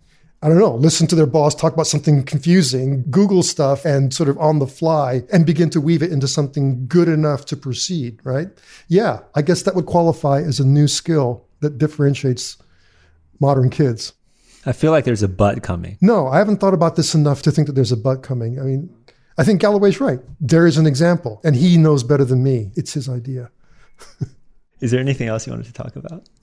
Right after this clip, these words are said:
Speaker 1: So there's one thing I want to end on, is that the lesson of me being here must not be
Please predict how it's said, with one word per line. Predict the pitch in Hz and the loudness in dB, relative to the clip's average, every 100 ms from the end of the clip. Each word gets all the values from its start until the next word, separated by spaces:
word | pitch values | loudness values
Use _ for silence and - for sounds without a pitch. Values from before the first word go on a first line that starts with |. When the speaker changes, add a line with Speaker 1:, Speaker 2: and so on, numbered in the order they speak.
| _ | _
Speaker 1:
So | - 175 151 | -10 -4 -2
there's | 156 - 175 127 | -4 -2 -2 0
one | 214 | -2
thing | 214 185 | 0 0
I | 175 | 0
want | 156 147 | 0 0
to | |
end | 147 135 123 | -2 -4 -4
on, | 113 127 _ _ - | -10 -18 _ _ -10
is | 139 - | -10 -8
that | 135 139 - | -8 -8 -4
the | 160 | -2
lesson | 147 170 190 - 190 175 175 170 | 0 0 0 2 4 4 2 0
of | 123 | 0
me | 143 147 | 0 0
being | 131 135 127 | 0 -2 -2
here | 123 120 - - - | -6 -8 -10 -16 -4
must | 139 160 160 - | 0 0 -2 -4
not | 143 139 - | -4 -4 -4
be | 131 131 | -2 -2